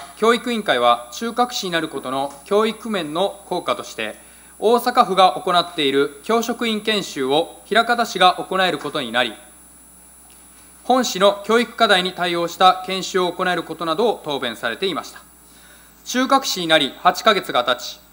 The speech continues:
実際に研修に取り組んでおられる中で、これまで教育委員会、府教育委員会が実施していた研修と比べてどのように変わったのか、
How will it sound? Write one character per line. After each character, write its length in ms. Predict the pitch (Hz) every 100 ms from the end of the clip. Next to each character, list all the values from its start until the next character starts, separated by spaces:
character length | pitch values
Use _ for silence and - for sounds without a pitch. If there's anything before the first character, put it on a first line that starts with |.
| -
実 120 | 156
際 260 | - 226
に 160 | 214 208 -
研 220 | 220 226
修 200 | - 226
に 160 | 214 214
取 220 | 196 214
り 40 |
組 160 | 226 202
ん 20 |
で 180 | 190 -
お 100 | 160
ら 100 | 165
れ 100 | 156
る 80 | 139
中 280 | 135 135 117
で、 180 | 104 - - _ _
こ 120 | -
れ 100 | 226
ま 140 | 220 160
で 180 | 175 170 - -
教 240 | 202 226
育 400 | 226 220 220 208
委 80 | 226
員 200 | 220 185
会、 260 | - 127 110 -
府 200 | 233 254 -
教 140 | 202 196
育 180 | 196 190
委 20 |
員 80 | 170
会 160 | 151
が 320 | 165 170 - -
実 100 | 156
施 140 | -
し 40 | -
て 100 | 170
い 60 |
た 100 | 160
研 220 | 151 156
修 220 | 151 156 139
と 300 | 160 165 -
比 60 | 160 143
べ 100 | 117
て 260 | 120 120 151
ど 140 | 196
の 60 | 254
よ 60 |
う 20 | 202
に 80 | 143
変 100 | 147
わ 100 | 143
っ 100 | -
た 80 | 131
の 100 | 110
か、 320 | 117 117